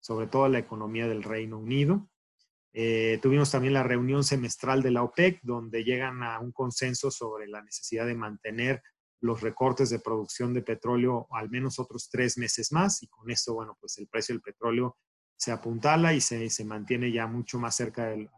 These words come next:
los cuarenta y cinco dólares por barril en el caso del W T I. Y bueno, finalmente también todos los ojos del mundo muy atentos al inicio de la,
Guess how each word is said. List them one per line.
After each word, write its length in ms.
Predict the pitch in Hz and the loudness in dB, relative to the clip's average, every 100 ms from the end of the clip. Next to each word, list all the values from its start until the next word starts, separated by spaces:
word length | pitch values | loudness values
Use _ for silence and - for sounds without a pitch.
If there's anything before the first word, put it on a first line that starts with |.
| 104 | -10
los 220 | 104 101 | -8 -8
cuarenta 360 | - 104 104 104 | -6 -8 -4 -4
y 60 | |
cinco 380 | 104 123 120 120 | -2 -2 -2 -2
dólares 500 | 110 113 113 113 107 | -2 -2 -2 -4 -8
por 140 | - 107 | -8 -4
barril 360 | 120 135 151 | 0 2 2
en 100 | 131 | -2
el 140 | 110 101 | -6 -10
caso 260 | 110 - | -10 -6
del 120 | 113 104 | -6 -6
W 420 | 104 104 104 110 | -10 -8 -8 -6
T 120 | - | 0
I. 240 | 127 190 202 _ _ _ _ _ _ | 4 4 2 _ _ _ _ _ _
Y 100 | 123 | 2
bueno, 220 | 123 127 | 4 2
finalmente 540 | 113 127 127 135 131 123 | 0 0 2 2 2 0
también 340 | 123 123 123 | 0 0 0
todos 220 | - 123 | 0 2
los 180 | 120 - | 2 0
ojos 260 | 120 - 113 | -4 -2 0
del 140 | 123 | 0
mundo 340 | 139 165 165 147 | 4 6 6 4
muy 280 | 123 131 | 0 0
atentos 560 | 123 - 123 120 131 - | 0 0 -4 -2 -4 -4
al 200 | 127 120 | -4 -4
inicio 520 | 117 123 131 - 127 | -2 -2 -2 2 2
de 180 | 117 110 | 2 -4
la, 300 | 107 104 104 | -4 -4 -6